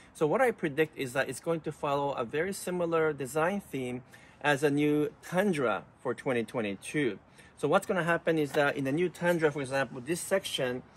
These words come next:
it kinda sticks out a little bit more, it bulges out a little bit more. It has a much more aggressive, bold grille, sort of an egg crate pattern, I call it. And of course, depending on which model of the Tacoma,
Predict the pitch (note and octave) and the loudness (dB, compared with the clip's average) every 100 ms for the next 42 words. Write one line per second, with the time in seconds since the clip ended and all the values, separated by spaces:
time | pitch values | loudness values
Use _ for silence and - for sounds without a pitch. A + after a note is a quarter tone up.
0 | - - - - - - G#3+ F#3+ - F3+ | -20 -20 -10 -10 -6 -4 0 0 0 -2
1 | - E3+ E3+ E3 E3 D#3+ D#3+ D#3+ B2+ D#3 | 2 2 4 2 0 0 2 0 2 4
2 | E3+ F3 - D#3 D3+ D#3 D3 D3 C#3 D3 | 6 4 2 2 2 2 2 0 0 2
3 | D3 D#3 - - - C3+ D#3 D3 C#3+ D3+ | 2 2 -2 -20 -10 -2 0 2 2 2
4 | F#3 F3+ F3 E3 C3 D3+ E3+ - D#3 C3+ | 2 2 4 4 4 6 6 4 6 6
5 | D3 F3+ - - - B2 D3+ D#3 E3 A2+ | 6 0 -12 -20 -12 4 8 8 8 2
6 | C#3+ D#3 B2 A#2 D#3 E3 - - D3+ C3 | 0 4 4 4 2 -4 -12 -4 -2 2
7 | B2+ - C3+ D3 B2+ - C#3+ C#3+ - D3 | 2 2 0 -2 -4 0 2 2 0 2
8 | C3+ C#3+ C3+ B2+ C#3+ C#3 F#3 - - - | 4 4 0 2 4 6 6 2 -6 -20
9 | - - - - D3+ D#3 - F3+ E3 D#3+ | -20 -20 -16 0 2 2 4 4 4 2
10 | E3 E3 C#3+ D3+ D#3+ E3 D#3 D#3 C#3+ - | 2 4 2 0 -2 0 0 2 0 -2
11 | D3+ G3+ G#3+ E3 D#3 | -2 0 4 4 4